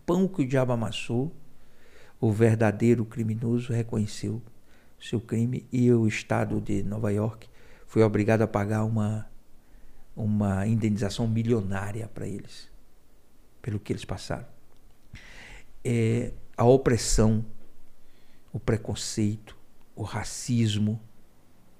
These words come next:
a homofobia são inaceitáveis.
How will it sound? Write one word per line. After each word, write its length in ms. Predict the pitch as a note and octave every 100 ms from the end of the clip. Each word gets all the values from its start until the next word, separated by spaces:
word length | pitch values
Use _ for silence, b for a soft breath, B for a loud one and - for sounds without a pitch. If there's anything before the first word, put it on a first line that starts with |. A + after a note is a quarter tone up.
| b b b b b
a 100 | -
homofobia 1080 | A2+ A2 A#2 A2+ - A2 A#2+ A#2 A2 G#2+ A#2+ B2 - - - b b b
são 380 | - - A#2+ A#2+ - - - - E3+ G3+ A3 A3+ - - - - -
inaceitáveis. 1900 | A#2+ A#2+ C#3+ D3+ D3+ - - D3 C#3+ - - E3 D#3 - G#2 G2+ - - -